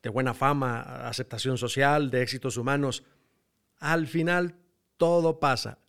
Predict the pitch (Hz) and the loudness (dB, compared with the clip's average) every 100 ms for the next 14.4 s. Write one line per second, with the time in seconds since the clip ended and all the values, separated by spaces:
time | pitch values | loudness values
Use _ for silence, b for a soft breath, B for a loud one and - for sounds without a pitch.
0 | _ - 139 - 135 147 - 147 147 147 | _ -6 -6 0 2 2 2 0 -2 0
1 | 139 139 127 135 139 143 131 139 139 120 | 0 0 -2 -2 -4 -4 -2 -2 -2 -6
2 | - b b b _ 147 123 156 - 165 | -12 b b b _ -8 -4 -4 0 0
3 | 160 147 143 139 143 - - _ _ _ | 0 -2 -2 -2 -2 -4 -10 _ _ _
4 | _ _ _ _ _ _ _ _ 175 160 | _ _ _ _ _ _ _ _ -8 -2
5 | 196 190 185 160 160 131 117 117 143 139 | 2 2 2 2 2 0 -2 -4 -2 -2
6 | 131 123 143 135 - 127 117 131 117 - | -2 -2 -2 -2 -4 -6 -2 -2 -2 -6
7 | _ _ _ - 143 143 151 147 143 131 | _ _ _ -6 0 2 2 2 0 0
8 | 135 147 156 - - b b - 135 147 | 2 2 2 -2 -14 b b -4 0 2
9 | 139 135 135 131 139 160 175 135 139 131 | 0 -2 -2 0 0 0 -2 -4 -2 -2
10 | 139 156 160 - b b _ 135 143 156 | 0 0 -2 -8 b b _ 2 4 6
11 | 147 139 127 123 - 147 147 147 - b | 4 2 0 0 2 4 4 2 -2 b
12 | b _ _ _ - 151 147 156 165 151 | b _ _ _ 2 6 6 6 6 6
13 | 139 123 123 - - 135 131 143 165 143 | 4 -2 -2 -8 -8 -2 0 2 2 0
14 | 120 117 104 80 | -2 -4 -6 -12